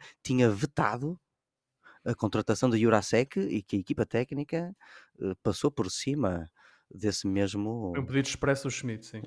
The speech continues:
Speaker 1: Sim, sim. Eh, mas nem era disso que eu queria falar. E, e mais, não é que eu queira falar mais do Benfica, colegas,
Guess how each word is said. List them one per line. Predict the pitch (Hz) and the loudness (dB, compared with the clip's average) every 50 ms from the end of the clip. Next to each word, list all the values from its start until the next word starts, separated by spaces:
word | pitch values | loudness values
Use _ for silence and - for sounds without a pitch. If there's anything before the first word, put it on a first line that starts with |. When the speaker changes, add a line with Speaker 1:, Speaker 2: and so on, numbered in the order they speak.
| 101 104 - | -14 -14 -14
Speaker 1:
Sim, | - - - 98 92 90 87 87 | -10 -4 0 0 0 0 -2 -4
sim. | 82 - - 85 76 - _ _ - - - | -6 -8 -8 -8 -8 -8 _ _ -20 -4 0
Eh, | - 123 113 113 | 4 4 6 6
mas | 170 180 185 | 6 4 4
nem | 202 175 143 | 4 4 4
era | 110 98 | 4 4
disso | 90 98 - - - | 4 0 -4 -6 -6
que | - | -6
eu | 131 | -4
queria | - 98 92 87 - | -2 0 0 -2 -2
falar. | - 82 82 85 85 85 - - | -2 0 2 4 2 2 0 0
E, | 120 113 107 - - | 0 2 2 2 2
e | 147 | 4
mais, | 120 113 123 139 131 101 - - - - - - - | 6 8 8 8 6 4 0 -4 -6 -10 -16 -12 -2
não | - 107 110 131 | 2 6 6 6
é | 151 | 6
que | - 131 | 6 2
eu | 107 | 2
queira | - - 131 135 139 | 4 4 4 4 4
falar | 131 - 131 123 110 | 2 2 4 4 4
mais | 110 117 120 110 | 4 2 2 2
do | 113 | 0
Benfica, | 120 127 110 - 110 - - 95 | -2 -2 -2 -2 -4 -4 -4 -6
colegas, | - 95 90 92 95 87 82 80 - | -4 -2 0 0 0 0 -2 -6 -10